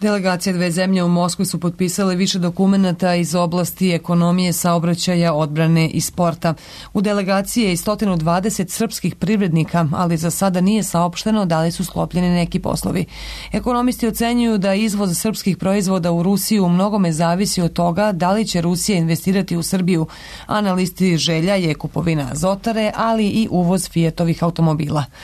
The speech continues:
O efektima posete Rusiji u Vestima u devet razgovaramo sa Zoranom Grubišićem iz Beogradske bankarske akademije.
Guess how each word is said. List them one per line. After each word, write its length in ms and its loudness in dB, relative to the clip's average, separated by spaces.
O 140 0
efektima 640 0
posete 380 -4
Rusiji 340 0
u 60 2
Vestima 380 0
u 40 0
devet 320 2
razgovaramo 600 2
sa 240 0
Zoranom 440 2
Grubišićem 680 0
iz 160 0
Beogradske 540 0
bankarske 460 -2
akademije. 540 0